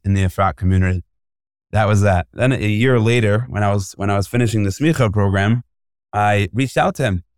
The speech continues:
and I knew he needed help. And we sat down a bunch of times, and, and, you know, here we are, three and a half years, four years later, and, uh, Baruch Hashem, making a, uh, a big difference. It was a big gamble that Jerry took four years ago.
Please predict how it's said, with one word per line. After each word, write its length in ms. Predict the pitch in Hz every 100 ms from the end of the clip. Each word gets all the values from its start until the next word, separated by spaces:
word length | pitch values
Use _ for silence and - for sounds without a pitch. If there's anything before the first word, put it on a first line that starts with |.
| _
and 120 | 95
I 80 | 101
knew 140 | 113 147
he 120 | 127
needed 240 | 110 101
help. 380 | 85 92 110 - _ _ _ _
And 220 | 98 104 107
we 80 |
sat 280 | 110 143 151
down 200 | 139 131
a 60 | 117
bunch 220 | 113 110
of 60 | 107
times, 380 | 92 98 117 104
and, 300 | 107 104 101
and, 320 | 104 104 98 - _
you 60 | 98
know, 100 | 101
here 180 | 107 113
we 140 | 113
are, 300 | 127 104 - _ _ _
three 140 | 98
and 80 | 98
a 40 | 101
half 160 | 98
years, 480 | 107 107 95 - -
four 220 | - 104
years 240 | 101 101 95
later, 340 | 104 107 90 - _ _ -
and, 280 | 95 95 90
uh, 140 | 90
Baruch 240 | 90 98 95
Hashem, 300 | 92 104 98
making 320 | 90 92 92
a, 260 | 92 90
uh, 200 | 92 92 92 - _ _
a 40 | 95
big 180 | 98
difference. 320 | 101 104 98 95
It 60 |
was 100 | 101
a 80 | 107
big 240 | 98 123
gamble 460 | 110 110 113 117 123 _ _ _
that 140 | 98
Jerry 320 | 87 107 107 95
took 400 | - 120 - -
four 240 | - 101 98
years 300 | 95 110 107
ago. 380 | 95 90 92